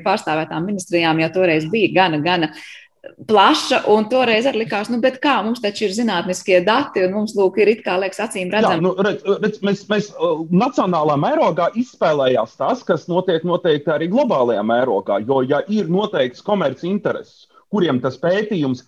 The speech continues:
Speaker 2: reāli nes lielus zaudējumus, viņš ir neizdevīgs, burtiski acīm redzamā veidā, tad no tā būs pretestība. Un, un, kā mēs zinām, šajā gadījumā bija arī, arī,
Speaker 1: Tiesvedība.
Speaker 2: ā, tiesas prāva, jā,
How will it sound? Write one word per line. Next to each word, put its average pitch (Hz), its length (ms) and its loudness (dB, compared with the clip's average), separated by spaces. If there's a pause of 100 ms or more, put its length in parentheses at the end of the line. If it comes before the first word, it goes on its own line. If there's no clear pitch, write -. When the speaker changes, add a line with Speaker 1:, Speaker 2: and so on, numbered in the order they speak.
(120)
Speaker 2:
reāli 135 580 0
nes 131 280 -2
lielus 117 360 -2
zaudējumus, 143 560 -2
viņš 113 200 -10
ir 131 160 -2
neizdevīgs, 143 680 -4 (480)
burtiski 185 460 -4
acīm 143 280 -4
redzamā 120 440 -4
veidā, 123 380 -4 (420)
tad 131 200 -2 (200)
no 175 200 2
tā 156 220 -2
būs 143 300 -2
pretestība. 117 720 -4
Un, 87 160 -10
un, 92 140 -12
kā 110 120 -4
mēs 107 160 -6
zinām, 113 220 -6
šajā 120 240 -2
gadījumā 117 420 -2
bija 113 360 0
arī, 110 320 -2 (120)
arī, 104 300 -4 (120)
Speaker 1:
Tiesvedība. - 600 0
Speaker 2:
ā, - 60 -12
tiesas 175 380 2
prāva, 208 520 0
jā, 131 180 0